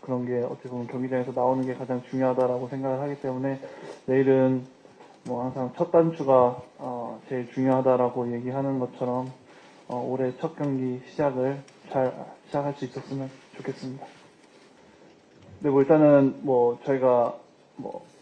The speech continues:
월드컵 최-, 어, 월드컵 최종 예선을 진행하면서 뭐, 당연히 일찍, 어, 그런 월드컵을 갈 수 있는 티켓을 따놓으면 좋겠지만, 사실 그게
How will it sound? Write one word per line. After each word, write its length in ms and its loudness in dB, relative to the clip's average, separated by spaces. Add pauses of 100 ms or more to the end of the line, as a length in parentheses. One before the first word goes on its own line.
월드컵 360 -2
최-, 260 2
어, 40 2
월드컵 500 0
최종 260 -2
예선을 260 -2
진행하면서 600 -2
뭐, 220 -4
당연히 480 4
일찍, 680 -2 (100)
어, 560 0
그런 360 -2 (640)
월드컵을 460 -6
갈 160 -8
수 100 -6
있는 240 2
티켓을 320 -4
따놓으면 400 4
좋겠지만, 640 -2
사실 300 -4
그게 400 2